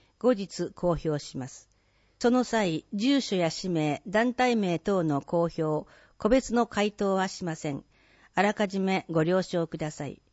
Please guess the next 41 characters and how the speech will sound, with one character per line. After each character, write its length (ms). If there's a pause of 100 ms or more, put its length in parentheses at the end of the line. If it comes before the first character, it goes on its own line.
(360)
問 200
い 80
合 60
わ 80
せ、 320 (100)
環 220
境 240
課、 300 (360)
資 200
源 300
廃 200
棄 160
物 240
担 280
当。 380 (600)
パ 100
ナ 140
テ 120
ク 140
カ 140
レ 100
ッ 140
ジ、 240 (200)
県 280
立 480
総 300
合 300
職 300
業 220
技 120
術 300
校、 320 (520)
二 100
千 360
二 180
十 200
二 140
年 400
四 220
月 220
生 400